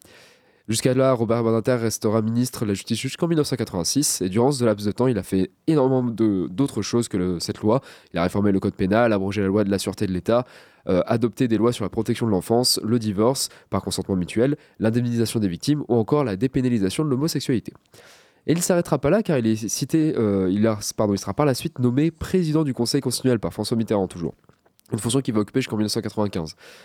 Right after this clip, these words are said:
Et dans cette institution, il va veiller au respect de la Constitution et des droits fondamentaux.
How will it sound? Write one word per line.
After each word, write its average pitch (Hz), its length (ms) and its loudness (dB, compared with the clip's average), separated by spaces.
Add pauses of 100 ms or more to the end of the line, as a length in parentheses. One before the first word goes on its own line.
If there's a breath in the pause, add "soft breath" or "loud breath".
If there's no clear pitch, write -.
(140 loud breath)
Et 98 200 2
dans 110 80 2
cette 117 140 -2
institution, - 280 -2
il 156 80 2
va 113 80 2
veiller 110 220 2
au 110 80 2
respect 117 280 -2
de 123 60 0
la 107 60 2
Constitution 110 340 -4
et 95 160 0
des 90 80 -2
droits 87 140 0
fondamentaux. 90 880 -2